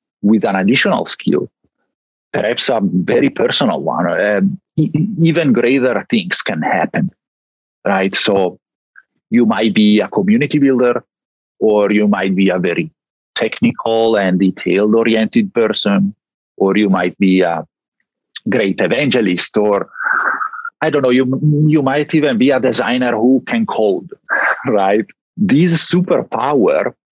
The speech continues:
added on top, work as a great designer, is what's going to make you unique and potentially even inform the long-term trajectory of your career,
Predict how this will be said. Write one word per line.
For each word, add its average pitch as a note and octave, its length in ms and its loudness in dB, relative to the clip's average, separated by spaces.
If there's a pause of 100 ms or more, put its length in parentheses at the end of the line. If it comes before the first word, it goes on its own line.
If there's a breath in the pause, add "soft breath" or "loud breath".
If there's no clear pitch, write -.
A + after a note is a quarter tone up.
(120)
added A#2 320 2
on F#2 260 -2
top, A#2 400 -4 (260)
work A2 440 0
as G2+ 160 -4
a E2+ 120 -4 (300)
great A#2 260 0
designer, A2 600 -2 (480 loud breath)
is G#2+ 180 2
what's A#2+ 300 0
going A2 240 2
to - 120 -6
make G2 320 -2
you G2 100 4
unique F3 580 0 (1120)
and A#2+ 140 0
potentially A#2+ 560 0
even G#2 300 2
inform G2 720 0 (340)
the A2+ 180 0
long-term G#2 680 0
trajectory G2 760 -2
of F2 200 -2
your F#2 200 0
career, F#2+ 420 0